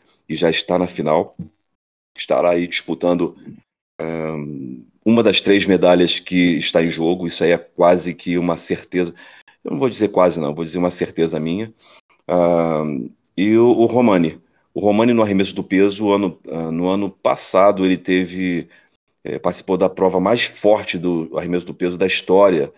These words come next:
dos campeonatos mundiais, é, chegou como grande favorito a, a, a uma das medalhas e aca-, e terminou em quarto lugar. Esse ano,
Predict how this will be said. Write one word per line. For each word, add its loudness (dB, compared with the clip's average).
dos -10
campeonatos -2
mundiais, -4
é, -4
chegou 2
como 0
grande 0
favorito 0
a, -2
a, -4
a 0
uma 2
das 2
medalhas 0
e 2
aca-, -2
e -4
terminou -2
em -4
quarto -8
lugar. -2
Esse 0
ano, 2